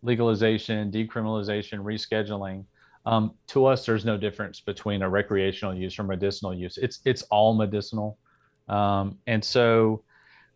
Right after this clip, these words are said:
you know, that's one of the first things that, that we talk about when we have these conversations with elected officials. It's just the, the terminology itself is sometimes a bit skewed, and that can,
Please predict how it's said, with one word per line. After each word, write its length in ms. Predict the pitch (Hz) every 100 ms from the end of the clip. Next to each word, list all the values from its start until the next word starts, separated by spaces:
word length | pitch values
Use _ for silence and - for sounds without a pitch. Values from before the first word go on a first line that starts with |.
| _ _ -
you 80 |
know, 120 | 117 110
that's 240 | 120 -
one 120 | 123
of 40 | 110
the 60 |
first 280 | 104 120 110
things 200 | 117 110
that, 300 | 104 101 101 -
that 200 | 104 -
we 120 | 107
talk 380 | - - 135 165
about 280 | 101 101 95
when 120 | 104
we 100 | 104
have 180 | 104 98
these 120 | 101
conversations 680 | - 101 98 107 98 101 98
with 160 | 101
elected 420 | 101 101 104 107
officials. 560 | 92 - 110 - 95 92
It's 160 | 95 -
just 320 | 127 - -
the, 140 | 123 -
the 100 | 135
terminology 760 | 135 175 143 120 117 120 110 110
itself 420 | - - 113 113
is 160 | 104 -
sometimes 520 | 117 113 120 120 117
a 40 |
bit 240 | 113 120 -
skewed, 360 | - 123 120
and 100 | 107
that 180 | 110 -
can, 240 | 110 104